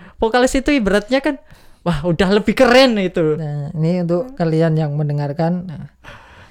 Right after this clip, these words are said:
Speaker 2: ini cerita sedikit tentang masa kita dulu ya.
Speaker 1: Iya, ya, ini kayaknya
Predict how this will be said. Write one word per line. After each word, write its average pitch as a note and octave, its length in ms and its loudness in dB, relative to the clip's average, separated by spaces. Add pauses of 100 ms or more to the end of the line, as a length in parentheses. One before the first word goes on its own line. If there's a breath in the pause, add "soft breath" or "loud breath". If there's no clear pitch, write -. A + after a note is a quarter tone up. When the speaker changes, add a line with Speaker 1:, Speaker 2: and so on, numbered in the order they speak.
(580 loud breath)
Speaker 2:
ini D3+ 240 -4
cerita D3 640 -4
sedikit F3 480 -2 (420)
tentang C3+ 920 -8 (600)
masa C#3 440 0
kita C#3 320 -2
dulu D3+ 320 2
ya. C3+ 220 0 (100)
Speaker 1:
Iya, F#3+ 200 6
ya, G3+ 220 6
ini G#3 200 4
kayaknya C4 460 4